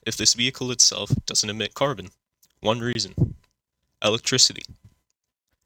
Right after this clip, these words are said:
The main production of electricity around the world is done through fossil fuels. This means that when you charge your vehicle, you're using electricity created through what is most likely a coal plant, essentially transferring your carbon emissions from your vehicle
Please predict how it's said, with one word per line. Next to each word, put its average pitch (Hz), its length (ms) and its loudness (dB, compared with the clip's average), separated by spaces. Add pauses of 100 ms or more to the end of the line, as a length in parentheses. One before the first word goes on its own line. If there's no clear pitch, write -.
(120)
The 107 80 0
main 147 300 2
production 120 500 -2
of - 140 -8
electricity - 760 2
around 104 240 -2
the 98 100 -2
world 117 480 2
is - 140 2
done 110 220 0
through 117 200 0
fossil 110 360 2
fuels. - 340 -4 (440)
This 139 200 4
means 139 220 -4
that - 120 -8
when 107 140 -4
you 92 60 -2
charge 151 340 2
your 165 160 -2
vehicle, 101 480 -6 (240)
you're 104 100 0
using 107 280 2
electricity 110 680 0 (100)
created 101 400 0
through 101 160 -6
what 98 160 -2
is 95 100 -2
most 123 300 2
likely 117 260 -2
a 104 60 -2
coal 110 240 2
plant, - 260 -4 (720)
essentially 147 440 0
transferring 104 580 -2
your 98 100 -8
carbon 135 320 -2
emissions 117 380 2
from 104 200 -4
your 104 100 0
vehicle 113 440 -4